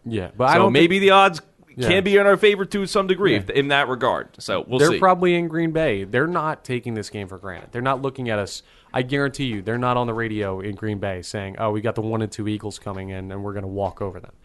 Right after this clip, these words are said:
Speaker 1: They're worried about the, us, and we gotta remember that we're good enough to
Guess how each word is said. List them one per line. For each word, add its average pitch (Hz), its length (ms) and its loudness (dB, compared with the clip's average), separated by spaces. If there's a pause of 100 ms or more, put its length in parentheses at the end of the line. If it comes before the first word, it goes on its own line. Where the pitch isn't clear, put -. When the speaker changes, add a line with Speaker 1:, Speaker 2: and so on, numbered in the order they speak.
(320)
Speaker 1:
They're 175 120 2
worried 190 280 2
about 95 240 -4
the, 95 280 -6
us, 110 320 -2
and 104 600 -10 (360)
we 117 260 -6
gotta 120 200 2
remember 113 400 -2
that 98 140 -6
we're 117 120 -6
good 113 200 -6
enough 110 220 -6
to 95 380 -8